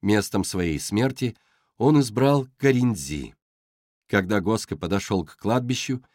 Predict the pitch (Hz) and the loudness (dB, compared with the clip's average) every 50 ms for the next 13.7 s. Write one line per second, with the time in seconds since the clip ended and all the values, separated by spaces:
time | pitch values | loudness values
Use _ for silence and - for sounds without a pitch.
0 | _ _ _ _ _ _ _ - 123 143 156 160 160 156 147 147 147 147 143 131 | _ _ _ _ _ _ _ 0 2 2 4 4 4 4 4 4 6 4 4 4
1 | 113 127 120 117 104 87 98 87 87 127 147 151 151 139 - - 95 107 135 143 | 2 2 2 2 2 2 0 0 2 2 2 2 0 -2 -2 -2 0 2 2 2
2 | 139 - - 135 127 123 123 123 120 - _ - 98 113 123 123 120 110 95 82 | 0 0 -2 0 2 2 2 0 -2 -4 _ -2 0 2 4 4 4 4 4 2
3 | 80 76 - - - 67 60 - _ _ _ _ _ _ _ - - 107 104 117 | 0 -2 -4 -8 -12 -14 -16 -18 _ _ _ _ _ _ _ 0 0 0 2 4
4 | 101 98 90 87 92 104 120 123 - - 110 110 107 107 101 - - - 107 98 | 2 4 4 4 4 2 2 0 0 -2 -4 0 2 0 0 0 0 -2 0 0
5 | 90 90 87 73 - - 76 - 98 127 139 - - 131 127 - 123 123 117 _ | 0 0 -2 -4 -4 -6 -4 0 0 0 0 0 -2 -4 -2 0 -4 -4 -4 _
6 | _ _ _ _ - - 135 143 - - 143 135 131 110 - - 92 92 92 92 | _ _ _ _ -2 -2 0 0 2 2 2 2 2 2 0 -2 0 0 2 2
7 | 95 95 95 90 - - 98 87 87 82 - - - 73 64 55 50 - _ _ | 2 2 2 0 0 -2 -2 -2 -2 -2 -4 -8 -14 -14 -14 -14 -18 -20 _ _
8 | _ _ _ _ _ _ _ _ _ _ _ _ - 98 110 107 - - - 104 | _ _ _ _ _ _ _ _ _ _ _ _ -2 0 0 0 0 -2 -2 -2
9 | 98 85 78 95 107 113 104 - - 104 90 - - - 98 101 107 107 101 - | -2 -2 -2 0 0 0 0 0 -2 -4 -4 -6 -6 -6 -2 0 0 0 0 -4
10 | - - 95 98 98 98 98 104 107 - - - 98 92 90 - - - 98 95 | -8 -2 0 2 2 2 2 2 0 -2 -2 -4 -2 -2 -2 -4 -4 -2 0 0
11 | 90 - 82 - 82 73 - 107 110 120 117 - - 123 - _ _ _ _ _ | 0 0 -4 -6 -6 -6 -4 -2 -2 -2 -2 -4 -6 -12 -12 _ _ _ _ _
12 | _ _ - 82 104 120 - - - 160 156 151 139 123 127 131 127 123 110 - | _ _ -6 -2 -2 -2 -2 0 0 0 2 2 2 0 2 2 2 2 2 0
13 | - 87 90 135 147 135 135 135 - - 139 131 131 | 0 -2 0 0 0 0 -2 -2 -2 -6 -6 -6 -6